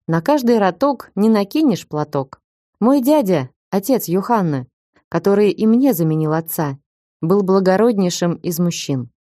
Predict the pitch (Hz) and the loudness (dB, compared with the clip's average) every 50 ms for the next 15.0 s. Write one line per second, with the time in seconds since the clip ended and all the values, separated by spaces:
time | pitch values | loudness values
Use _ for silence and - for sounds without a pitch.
0 | _ _ - 185 190 185 185 180 247 262 - - - 190 202 208 208 196 196 208 | _ _ -2 -2 0 0 0 2 0 0 0 -2 -2 0 2 2 2 2 2 0
1 | 220 202 226 240 240 233 - - 185 180 175 170 175 185 208 220 220 - 175 175 | 2 2 2 0 0 0 -2 -2 0 0 2 2 2 2 0 0 0 0 0 0
2 | 175 165 170 180 226 233 190 - - _ - 147 170 170 165 180 175 190 226 233 | 0 0 0 0 0 0 -2 -4 -8 _ -6 -2 -2 -2 0 0 0 2 2 2
3 | 196 160 147 - - - - 233 247 220 175 160 143 - _ _ _ - 202 233 | 0 0 -2 -4 -10 -4 -2 0 0 0 -2 -4 -6 -8 _ _ _ 0 2 2
4 | 240 262 302 269 220 214 240 240 185 202 202 208 247 277 269 254 226 - - 226 | 4 4 2 2 2 0 0 0 0 0 2 2 2 2 0 0 -4 -2 0 0
5 | 220 208 180 190 214 214 220 254 302 294 254 214 185 160 147 139 127 123 - _ | 0 0 0 0 2 2 4 4 4 4 4 2 2 2 0 -2 -4 -6 -10 _
6 | _ _ _ - 156 175 165 - - - - 175 160 170 160 - - 165 160 214 | _ _ _ -2 -2 -2 -2 -4 -12 -6 -6 -2 -2 -2 -4 -2 -4 -2 0 0
7 | 226 - 156 - - 151 170 175 180 165 156 175 165 - - 190 185 185 175 151 | -2 -2 -4 -4 -2 -2 0 0 0 0 -2 -4 -4 -2 -4 -4 -2 0 -2 -2
8 | 139 - - _ _ _ _ 170 175 240 311 320 - 254 240 240 - - 277 269 | -4 -8 -16 _ _ _ _ 0 2 2 0 2 2 0 0 0 0 0 0 0
9 | 240 180 220 294 294 - 240 220 220 220 - - 226 220 214 220 214 220 214 - | 2 2 0 -2 0 -2 -4 -4 -4 -4 -4 -2 -2 -2 0 0 -2 -2 0 0
10 | 277 277 - - - 170 160 143 135 - _ _ - - 170 160 147 156 143 151 | 0 0 0 -2 -6 -6 -4 -4 -6 -8 _ _ -6 -4 -4 -2 -2 -2 -2 -4
11 | 147 143 180 233 254 208 175 151 135 139 143 143 156 208 240 226 - 185 147 156 | -2 0 0 2 2 0 -2 -4 -4 -4 -4 -2 -2 -2 -2 -2 -4 -4 -4 -6
12 | 139 - _ 160 165 147 156 202 240 240 - - 147 147 147 147 - - - 226 | -8 -6 _ -4 -4 0 0 0 0 0 -2 -4 -4 -4 -4 -6 -6 -4 0 0
13 | 233 202 - - 139 - - 180 185 190 180 175 170 - 165 185 226 233 208 165 | 0 0 -2 -4 -4 -2 -2 0 2 0 0 -2 -2 -4 -2 0 0 0 0 -2
14 | 147 147 147 147 170 175 170 - - 156 160 160 160 160 190 226 233 - - | -2 -4 -4 -4 -4 -4 -4 -4 -4 -2 -2 0 0 0 0 0 0 -2 -4